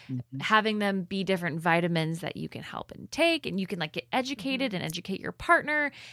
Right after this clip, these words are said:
Speaker 2: And it's just so healthy. And, like, as much fun as, like, eat this strawberry or this chocolate and we're gonna have sex. It's like, but let's also understand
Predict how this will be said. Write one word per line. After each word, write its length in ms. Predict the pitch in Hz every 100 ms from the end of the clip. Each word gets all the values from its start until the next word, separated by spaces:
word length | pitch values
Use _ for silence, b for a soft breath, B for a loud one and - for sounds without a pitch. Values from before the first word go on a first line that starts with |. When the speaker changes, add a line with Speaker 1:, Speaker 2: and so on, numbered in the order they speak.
| B
Speaker 2:
And 120 | - 220
it's 120 | 220
just 240 | - 262
so 160 | - 294
healthy. 720 | 240 - 214 226 - 226 214
And, 80 | 208
like, 140 | 208
as 160 | 208 202
much 240 | 214 220 -
fun 260 | - 208 196
as, 180 | 190 180
like, 280 | 170 165 B B B _
eat 240 | 196 196 -
this 180 | 190 185
strawberry 760 | - - 214 262 202 170 175
or 80 | 165
this 240 | 160 214 -
chocolate 520 | - 233 247 175 156
and 60 |
we're 80 | 165
gonna 160 | 185 180
have 240 | 185 170
sex. 340 | - 226 190 -
It's 80 | -
like, 200 | 214 -
but 120 | 311
let's 200 | 311 320
also 300 | 339 339 302
understand 880 | 214 170 180 - - 151 - -